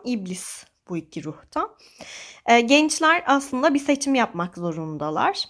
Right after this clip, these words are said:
Erdemle günah arasında. Bu yüzden çatallanan yolun girişindeler. Olgun hayatın başlangıcında duruyorlar.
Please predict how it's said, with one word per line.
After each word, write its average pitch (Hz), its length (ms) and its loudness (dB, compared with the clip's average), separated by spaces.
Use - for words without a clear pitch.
Erdemle 208 520 4
günah 202 360 -2
arasında. 165 760 -6
Bu 277 80 2
yüzden 269 320 0
çatallanan 247 720 2
yolun 233 360 0
girişindeler. 180 840 0
Olgun 233 340 2
hayatın 220 560 -2
başlangıcında 208 1000 0
duruyorlar. 151 640 -2